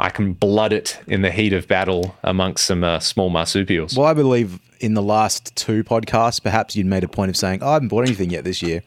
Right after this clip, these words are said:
Speaker 2: and then, like, the next day, "Hey, check this out! Look what I bought!" So I thought that was really funny.
Speaker 1: Yeah, I lasted
Speaker 2: Um,
Speaker 1: ten days.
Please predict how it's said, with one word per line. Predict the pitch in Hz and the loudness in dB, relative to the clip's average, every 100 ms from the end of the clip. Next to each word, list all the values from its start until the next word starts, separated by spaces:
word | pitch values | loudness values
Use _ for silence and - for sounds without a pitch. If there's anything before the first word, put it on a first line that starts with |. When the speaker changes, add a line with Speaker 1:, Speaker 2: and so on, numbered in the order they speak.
| - - - | -14 -20 -12
Speaker 2:
and | - 104 | -2 2
then, | 107 | 2
like, | 104 101 98 - 85 | 4 2 0 -6 0
the | 117 | 2
next | 110 107 - - | 4 2 0 -4
day, | 107 101 90 80 92 - - - - - - - | 0 2 0 -4 -8 -14 -18 -8 -6 -6 -10 0
"Hey, | - 196 117 | 4 4 2
check | 113 165 - | 0 0 2
this | 160 147 | 0 2
out! | 98 92 | 2 0
Look | 120 | 0
what | 120 | 2
I | 113 | 2
bought!" | 107 92 90 | 2 -2 -2
So | 104 101 | 0 2
I | |
thought | 113 | 2
that | 104 | 0
was | 107 | 0
really | 90 87 | -2 -2
funny. | 92 90 110 - | -4 -4 -6 2
Speaker 1:
Yeah, | 151 160 95 - - | 4 4 2 -2 0
I | 139 | 2
lasted | 156 165 170 147 | 4 4 2 0
Speaker 2:
Um, | |
Speaker 1:
ten | 156 131 | 0 2
days. | 110 98 82 - | 2 2 0 -6